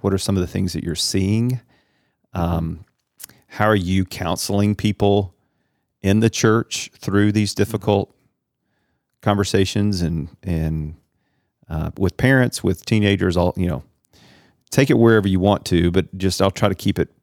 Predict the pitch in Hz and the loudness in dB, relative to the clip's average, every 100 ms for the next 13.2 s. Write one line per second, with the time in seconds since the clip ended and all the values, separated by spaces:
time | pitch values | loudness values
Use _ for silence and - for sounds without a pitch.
0 | _ 107 87 90 92 101 87 - 92 92 | _ 0 2 2 4 4 2 0 0 0
1 | 87 87 92 98 90 78 80 - 95 92 | -2 -2 0 0 0 -4 -4 -2 0 0
2 | 92 85 80 - 113 87 - 90 87 87 | -2 -4 -4 -4 -2 -4 -2 -2 -2 -2
3 | 90 85 85 82 - 82 - 80 82 - | 0 0 -2 -4 -4 -4 -4 -8 -10 -16
4 | _ _ _ _ _ _ _ _ _ _ | _ _ _ _ _ _ _ _ _ _
5 | _ _ _ _ _ _ _ _ _ _ | _ _ _ _ _ _ _ _ _ _
6 | - 143 147 139 123 123 131 131 127 180 | 2 6 6 6 4 2 0 0 2 2
7 | 175 160 135 117 110 101 95 90 _ _ | 0 2 2 2 2 -2 -8 -14 _ _
8 | _ _ _ _ _ _ _ _ - 117 | _ _ _ _ _ _ _ _ -10 -4
9 | 120 131 143 147 143 127 120 120 - - | -2 2 4 6 6 6 4 2 -10 -18
10 | 127 120 110 113 143 147 147 123 120 120 | -4 -2 0 2 2 2 2 0 2 2
11 | 117 107 107 104 - _ - 113 104 101 | 0 -4 -4 -6 -10 _ -2 0 0 -2
12 | - 113 107 104 107 107 110 101 113 110 | -10 0 2 2 0 0 -2 0 -2 -2
13 | 104 - | -4 -10